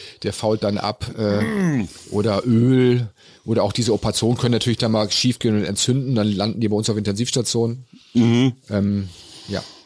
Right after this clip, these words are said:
Speaker 2: Gut, kleiner Service-Tipp an dieser Stelle. Vielleicht nicht das billigste Angebot nehmen.
Speaker 1: Ja.
Speaker 2: Wir kommen zum Thema Forschung. Und das finde ich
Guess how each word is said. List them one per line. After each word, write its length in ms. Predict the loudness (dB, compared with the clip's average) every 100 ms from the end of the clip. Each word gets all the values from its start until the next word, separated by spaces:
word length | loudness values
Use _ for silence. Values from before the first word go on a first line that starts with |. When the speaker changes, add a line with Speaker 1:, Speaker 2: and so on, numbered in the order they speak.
| -2
Speaker 2:
Gut, 200 | 0 0
kleiner 300 | 0 0 0
Service-Tipp 1300 | 0 0 0 0 0 -4 -8 -12 -10 -2 -2 -2 -4
an 60 | -2
dieser 480 | 0 2 2 0 0
Stelle. 640 | -2 0 2 2 2 0 -4 -16 -16 -18 -20 _ -10
Vielleicht 560 | -6 -4 -2 -2 0
nicht 460 | 2 4 4 2 0
das 100 | -2
billigste 500 | 0 0 0 -4 -6
Angebot 640 | -4 -2 -4 -8 -8 -6
nehmen. 500 | -4 -4 -2 0 -2 -4 -20 -18 -16
Speaker 1:
Ja. 120 | -16 -16 -4
Speaker 2:
Wir 220 | 0 0
kommen 380 | 0 0 2 2
zum 220 | 0 2
Thema 280 | 2 2 0
Forschung. 580 | 0 0 -2 -4 -6 -12 _
Und 280 | 0 2 0 _
das 440 | -2 0 -2 -2 -2
finde 380 | -2 2 2
ich 360 | 2 -2 -4